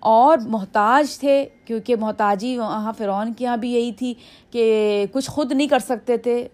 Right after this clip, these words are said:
نہ بھاگ سکتے تھے، نہ آزاد ہو سکتے تھے۔ تو بالکل اسی طرح اللہ تعالیٰ نے ان کی نافرمانیوں کی وجہ سے، آ، آزاد ہونے کے باوجود بھی اللہ تعالیٰ نے ان کو محتاج کر دیا، اس لیے کہ وہ، آ،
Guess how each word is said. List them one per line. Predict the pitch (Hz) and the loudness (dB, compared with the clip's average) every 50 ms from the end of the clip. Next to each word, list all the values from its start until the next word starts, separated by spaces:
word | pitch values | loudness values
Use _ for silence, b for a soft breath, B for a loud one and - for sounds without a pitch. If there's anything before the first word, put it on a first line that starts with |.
| - - - | -20 -10 -8
نہ | 226 214 208 202 | -6 -4 -2 -4
بھاگ | 202 180 185 208 208 208 214 - | -4 -4 -2 0 0 0 0 -2
سکتے | - 233 - - - 220 214 | -8 -12 -12 -8 -6 -6 -6
تھے، | 208 214 220 214 | -2 -2 -4 -4
نہ | 214 214 | -2 -2
آزاد | 208 196 185 175 202 185 202 214 | -2 -2 -2 0 0 0 2 0
ہو | 220 214 208 | 0 -4 -6
سکتے | - 214 185 - - 220 202 | -6 -8 -10 -8 -8 -8 -6
تھے۔ | 208 233 226 B B B B B B B _ | -4 -6 -8 B B B B B B B _
تو | - 262 | -6 -4
بالکل | 254 269 233 - 311 294 | -4 -4 -4 -4 -4 -4
اسی | 277 - 285 277 | -4 -4 -4 -4
طرح | 277 277 269 269 | -2 -2 0 0
اللہ | 254 233 240 247 240 | 0 0 0 -2 -2
تعالیٰ | 247 233 233 247 247 247 | 0 -2 0 0 -2 -2
نے | 254 302 339 392 B B B B B B B | 0 -2 -2 -4 B B B B B B B
ان | - 247 247 | -6 -4 -4
کی | 226 - 339 | -4 -2 -2
نافرمانیوں | 311 277 247 240 233 240 226 220 220 214 220 214 208 208 226 262 294 294 | 0 2 2 0 0 0 0 0 0 0 0 0 0 0 0 0 -2 -2
کی | - 262 | -2 -4
وجہ | 240 233 214 190 240 247 247 | -2 -2 -2 0 0 0 -2
سے، | 233 - - 302 339 392 440 B B B B B B B B - - | -2 -4 -4 -4 -4 -4 -6 B B B B B B B B -10 -6
آ، | 220 220 214 214 - - | -4 -2 0 0 0 0
آزاد | 220 226 190 220 226 254 320 381 339 | 0 0 0 2 4 6 6 4 4
ہونے | 285 269 247 247 233 | 2 0 0 0 0
کے | 254 247 | 2 2
باوجود | 226 214 208 214 214 190 226 240 226 | 4 4 4 2 0 0 -2 -6 -6
بھی | 196 202 277 311 - | -6 -6 -6 -4 -2
اللہ | 226 214 220 226 220 | -2 -2 -2 -4 -4
تعالیٰ | 226 220 226 226 | -4 -6 -4 -4
نے | 247 | -6
ان | 233 226 | -6 -6
کو | 226 277 262 | -4 -4 -4
محتاج | 220 202 190 196 196 - 190 175 175 214 208 - - | -4 -4 -6 -8 -6 -4 -2 0 0 0 -2 -4 -4
کر | 190 190 180 | -4 -4 -4
دیا، | 160 165 190 180 185 180 - | -6 -8 -4 -4 -2 -4 -4
اس | - 202 - - 208 | -6 -8 -8 -8 -6
لیے | 220 240 262 262 | -2 -2 -2 -2
کہ | 269 262 240 | -2 -2 0
وہ، | 214 240 285 349 381 B B B B B B B B B B | 6 6 6 6 4 B B B B B B B B B B
آ، | - 262 262 254 | 4 6 8 8